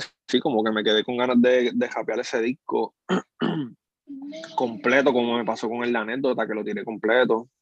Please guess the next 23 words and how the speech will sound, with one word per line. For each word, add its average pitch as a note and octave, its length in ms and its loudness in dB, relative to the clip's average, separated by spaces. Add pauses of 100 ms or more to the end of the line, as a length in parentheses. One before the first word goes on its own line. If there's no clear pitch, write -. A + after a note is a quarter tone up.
(1500)
Y, G#2 920 2 (140)
y G#2+ 180 -4
pues B2 320 6
en A#2 160 2
este, C#3+ 400 6
los C3 280 4 (100)
temas B2 240 -4
que C3 100 -2
había C3+ 160 4
sacado C3 300 0
como B2+ 200 -2
singles, C3+ 600 -2 (220)
fue A2+ 140 0
lo A#2+ 80 2
único B2 320 0
que A#2+ 80 2
llegué A2+ 220 0
a A2+ 40 -6
rapear A2+ 360 -2
así A2+ 240 -4
por A2 160 -4
ahí A2 160 -2
fuera. B2+ 460 0